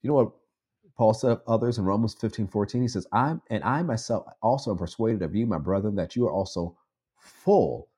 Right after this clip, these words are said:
of goodness, filled with all knowledge, a-, able also to admonish one another." In Ephesians five nine, he says, "For the fruit of the Spirit is in all goodness and righteousness and truth."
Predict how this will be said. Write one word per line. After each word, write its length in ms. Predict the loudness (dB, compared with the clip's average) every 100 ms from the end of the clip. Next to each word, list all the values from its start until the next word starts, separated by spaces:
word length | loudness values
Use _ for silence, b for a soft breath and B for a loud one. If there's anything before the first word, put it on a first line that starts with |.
| _ -8
of 220 | -6 -6
goodness, 560 | -10 -10 -16 -18 -20 _ _ _ _
filled 340 | 2 4 6
with 140 | 4
all 180 | 2 -2
knowledge, 340 | -2 -4 -6 -4
a-, 120 | -4 -2 -2
able 260 | 0 0
also 280 | 0 0 -2
to 160 | -4 -2
admonish 500 | -2 -2 -2 -6 -8
one 160 | -10
another." 360 | -10 -14 -18 -20 _ _ _ _ -4
In 60 |
Ephesians 340 | -2 2 2 2
five 240 | 0 0
nine, 240 | 0 0 -2
he 60 |
says, 160 | -2 -2
"For 160 | 0
the 120 | 0 -2
fruit 340 | 0 2 4
of 40 |
the 80 | 2
Spirit 280 | -2 -4 -4
is 300 | 0 0 0 -4
in 260 | -2 -2 -2 6
all 600 | 8 8 4 0 -6 _ _ -16 -4
goodness 600 | -4 -4 -12 -20 -20 _ _ _ _ -8
and 240 | -6 0
righteousness 720 | 0 0 -6 -14 -14 -16 -20 _ _ _ _ _ -4
and 380 | -4 -4 -10 -16 _ _ _ _ _
truth." 520 | -16 -10 -10 -12 _